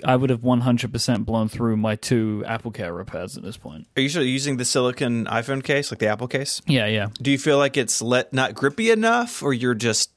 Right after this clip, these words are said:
Speaker 2: suddenly clumsy, or like
Speaker 1: Oh, I'm, I just, I keep dropping it. I d-, I don't know what it is. It does. It's not like it's slipping. I just keep dropping it.
Speaker 2: Mm-hmm.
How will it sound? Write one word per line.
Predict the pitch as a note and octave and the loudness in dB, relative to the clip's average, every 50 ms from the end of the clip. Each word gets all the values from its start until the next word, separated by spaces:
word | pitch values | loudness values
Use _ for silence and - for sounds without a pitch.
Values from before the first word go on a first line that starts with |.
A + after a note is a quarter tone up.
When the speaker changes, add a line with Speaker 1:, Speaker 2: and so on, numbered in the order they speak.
| _ _ _ - | _ _ _ -4
Speaker 2:
suddenly | - - C3+ A#2+ B2 A#2+ A#2 | 0 2 2 2 2 0 0
clumsy, | G#2 - - D3 D#3 F3+ E3+ E3 F3+ F#3+ F3+ F#3 F#3 F3+ F3 D#3+ | -2 0 0 0 0 2 0 0 0 0 0 0 0 0 0 0
or | - B2+ | 2 2
like | A2+ A#2 C#3 C#3 | 4 4 6 6
Speaker 1:
Oh, | C#3 C#3 | 6 4
I'm, | C#3 C#3 C3+ C3 A2+ - | 4 2 2 0 -4 -2
I | - C3+ C3+ C3+ | 2 4 4 4
just, | B2+ - C3+ A#2+ - - | 2 2 -2 -2 -2 0
I | A#2+ B2+ B2+ | 0 -2 -2
keep | - - B2 - - | 0 -2 -4 -2 0
dropping | - A2+ G#2+ - - A2+ G#2+ | 0 -2 -2 0 -2 -2 0
it. | A2 A2 - | 0 0 0
I | - B2+ | 0 2
d-, | B2+ C#3+ | 2 4
I | - C#3+ | 2 4
don't | D3 D#3 D3 B2+ | 4 4 2 4
know | C3+ C3+ C3+ | 4 4 6
what | B2+ A#2 A2 | 4 4 2
it | G#2+ A2 A2 | 2 2 4
is. | A#2 A#2 A2 - B2+ | 4 4 4 4 0
It | B2+ - | 0 2
does. | D3+ C#3+ C3 - | 2 0 0 2
It's | C#3 C#3 - - | 0 0 2 4
not | D#3+ E3 - | 2 2 4
like | D#3 C#3+ - - | 2 0 0 0
it's | C3 - | -4 -4
slipping. | - - C3+ B2+ B2+ - D3 D#3 F3+ F#3+ F#3+ - _ _ _ _ _ - - - | -2 0 0 0 2 4 2 2 2 0 -2 -6 _ _ _ _ _ -16 -2 -2
I | B2 | 0
just | - - C3 - | 0 0 -2 0
keep | - C#3+ - - | 0 -2 -2 0
dropping | A2+ G2+ A#2 - A2 F#2+ | -2 -2 0 0 -2 -2
it. | F#2 F2+ - | -4 -6 -8
Speaker 2:
Mm-hmm. | - G2+ G#2+ G2+ F#2+ | -8 -4 -4 -2 -4